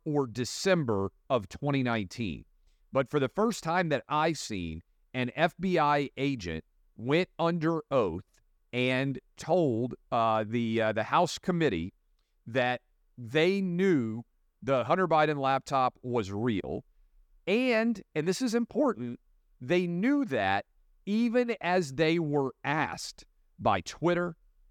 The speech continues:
by Facebook, by Instagram, by all of these different social media companies, when the New York Post story about Hunter Biden and the laptop came out in October,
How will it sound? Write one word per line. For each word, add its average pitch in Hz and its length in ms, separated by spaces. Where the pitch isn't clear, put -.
by 82 160
Facebook, 165 600
by 82 260
Instagram, 151 800
by 123 300
all 202 400
of 190 100
these 175 300
different 170 420
social 156 400
media 120 380
companies, 82 440
when 110 140
the 104 60
New 123 80
York 156 260
Post 143 280
story 120 440
about 104 240
Hunter 131 220
Biden 113 260
and 107 140
the - 20
laptop 104 480
came 107 180
out 98 160
in 92 100
October, 87 520